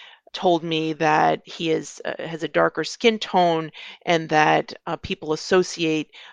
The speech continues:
a darker skin tone with danger. And she is, is clearly very, uh, preoccupied by,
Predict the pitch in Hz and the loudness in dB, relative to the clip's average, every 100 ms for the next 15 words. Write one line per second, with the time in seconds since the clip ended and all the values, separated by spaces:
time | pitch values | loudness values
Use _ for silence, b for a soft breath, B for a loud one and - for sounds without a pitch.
0 | _ 165 165 160 160 - 165 - 160 156 | _ -2 -2 -2 -4 -6 -8 -6 -6 -6
1 | - - 165 175 175 156 151 139 B B | -6 -4 -2 -2 -2 0 0 0 B B
2 | B - 165 165 160 160 160 - B B | B -4 0 2 0 -2 -6 -12 B B
3 | - - 202 185 175 - - - _ - | 0 2 4 4 2 -2 -10 -20 _ -4
4 | 196 170 - 180 - - - 185 180 175 | -4 -2 -6 -8 -10 -10 0 2 4 2
5 | 170 147 160 160 160 160 160 143 - - | -2 -2 2 4 4 2 -4 -10 -20 -20
6 | _ 170 - _ - 165 196 208 - - | _ -12 -12 _ 0 2 2 0 -10 -8
7 | - - - - 139 131 131 131 | -8 -8 -10 -2 0 2 0 -4